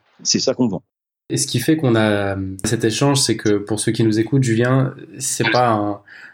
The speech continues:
Speaker 2: un dog sitter comme les autres, il a vraiment une approche, euh, à fond dans, à fond dans la com, entre autres, et c'est quasiment du community management de chiens,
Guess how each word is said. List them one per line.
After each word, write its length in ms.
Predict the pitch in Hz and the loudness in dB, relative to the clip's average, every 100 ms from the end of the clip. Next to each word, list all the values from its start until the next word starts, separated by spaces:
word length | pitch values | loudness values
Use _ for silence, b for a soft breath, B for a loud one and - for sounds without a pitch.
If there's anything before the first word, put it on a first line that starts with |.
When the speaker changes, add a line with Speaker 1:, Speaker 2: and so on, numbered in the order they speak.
| B | B
Speaker 2:
un 100 | - | -2
dog 160 | 110 120 | 0 0
sitter 300 | - 120 127 127 | -2 -2 0 0
comme 140 | 117 | 0
les 120 | 117 | 2
autres, 240 | 123 139 - | 2 0 0
il 120 | 113 | 2
a 80 | 110 | 2
vraiment 260 | 113 131 | 2 4
une 100 | 139 | 4
approche, 520 | 120 120 131 131 131 107 | 2 0 0 0 0 0
euh, 340 | 101 101 101 - | 0 -2 -8 -10
à 160 | - 107 | -4 -4
fond 380 | - - 147 156 | -4 0 4 4
dans, 280 | 131 123 113 | 2 0 2
à 140 | 113 | 0
fond 240 | 113 165 | 0 2
dans 100 | 127 | 2
la 100 | 113 | 2
com, 380 | 113 139 165 135 B B | 2 2 2 0 B B
entre 300 | 110 - 170 | -4 0 -2
autres, 280 | 165 - - | -2 -6 -6
et 80 | 113 | -4
c'est 180 | 110 110 | -4 -2
quasiment 440 | 104 104 113 123 | 0 2 2 2
du 120 | 117 | 2
community 400 | 113 123 120 117 | 0 0 0 0
management 640 | 120 113 113 113 131 139 - | 2 2 2 2 2 0 -2
de 140 | 123 | -2
chiens, 340 | 127 127 117 | 0 0 -2